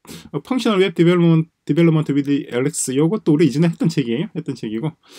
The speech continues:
어, 요것도 했던 책입니다. 요건 안 한 책이죠. 그래서 했던 책들은 좀 빠른 속도로 진행할 것이고, 어,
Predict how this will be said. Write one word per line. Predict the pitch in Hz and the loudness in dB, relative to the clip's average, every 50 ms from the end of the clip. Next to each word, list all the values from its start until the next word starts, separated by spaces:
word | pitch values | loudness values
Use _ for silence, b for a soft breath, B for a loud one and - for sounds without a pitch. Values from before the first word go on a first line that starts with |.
| B B B B B _ | B B B B B _
어, | 120 113 110 | -8 -6 -2
요것도 | 107 127 143 151 170 208 226 - - _ _ _ _ 226 240 240 240 240 247 247 233 - _ _ _ | 0 0 0 2 2 0 -2 -2 -6 _ _ _ _ 0 2 2 2 0 -2 -4 -8 -12 _ _ _
했던 | 175 165 - 127 | -4 -4 -4 -6
책입니다. | 113 - 110 95 90 - - - _ _ 143 131 117 - - _ _ _ _ _ _ _ _ _ _ _ - | -6 -6 -8 -8 -8 -12 -16 -20 _ _ -20 -18 -18 -18 -20 _ _ _ _ _ _ _ _ _ _ _ -4
요건 | 131 165 208 | -2 -2 -2
안 | 117 95 90 | -4 -4 -6
한 | 95 101 | -8 -10
책이죠. | - - 92 85 - - _ _ | -12 -16 -16 -16 -18 -20 _ _
그래서 | - - - - 143 - B B B B B - | -20 -18 -16 -14 -16 -16 B B B B B -6
했던 | 220 226 - 226 202 | -6 -2 -2 -2 -2
책들은 | 175 208 185 170 - 185 180 202 220 220 226 233 226 - _ _ _ | -2 -4 -6 -4 -2 -2 -2 0 0 0 0 -2 -4 -8 _ _ _
좀 | _ 147 160 | _ -8 -4
빠른 | - 127 135 180 | -2 0 0 0
속도로 | 165 - 190 - 202 165 | 0 0 -2 -2 -2 -2
진행할 | 160 - 131 131 120 110 | 0 -2 -4 -4 -6 -6
것이고, | - 127 - - 131 - 92 | -8 -8 -8 -8 -8 -8 -8
어, | 117 151 - _ - 92 92 90 87 87 - | -10 -10 -14 _ -14 -12 -12 -12 -12 -14 -16